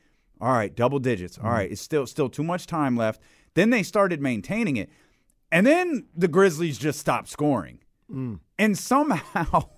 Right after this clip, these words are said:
Speaker 1: <laughs> somehow the Kings won by thirty-three.
Speaker 2: <laughs>
Speaker 1: Bro.
Speaker 2: That was a beatdown. The, the, that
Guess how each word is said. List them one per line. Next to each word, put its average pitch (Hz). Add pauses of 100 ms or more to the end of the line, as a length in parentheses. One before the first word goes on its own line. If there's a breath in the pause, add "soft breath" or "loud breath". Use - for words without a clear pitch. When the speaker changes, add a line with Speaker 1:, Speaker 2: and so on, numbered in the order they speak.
(880)
Speaker 1:
<laughs> -
somehow 359
the 254
Kings 277
won 277
by 196
thirty-three. 269
Speaker 2:
<laughs> -
Speaker 1:
Bro. 180
Speaker 2:
That 202
was 170
a 156
beatdown. 143 (260 loud breath)
The, 175
the, 165
that 190